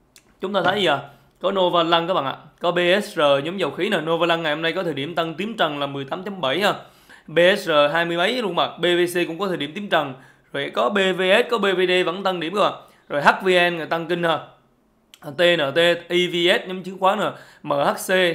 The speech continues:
C M G, A M S. À, cơ bản như ngày hôm nay chỉ có một vài cổ phiếu mà chúng ta quen mắt như là gì ạ? A H M vẫn tốt cơ mà ha.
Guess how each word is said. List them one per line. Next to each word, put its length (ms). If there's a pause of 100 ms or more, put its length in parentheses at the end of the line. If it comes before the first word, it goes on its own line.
C 20 (200)
M 40 (160)
G, 60 (560)
A 200
M 60
S. 240 (320)
À, 140 (140)
cơ 140
bản 180
như 100
ngày 100
hôm 100
nay 100
chỉ 80
có 100
một 160
vài 180
cổ 140
phiếu 180
mà 100
chúng 140
ta 60
quen 300
mắt 160
như 120
là 100
gì 120
ạ? 120 (400)
A 220
H 160
M 20
vẫn 340
tốt 220
cơ 60
mà 160 (340)
ha. 200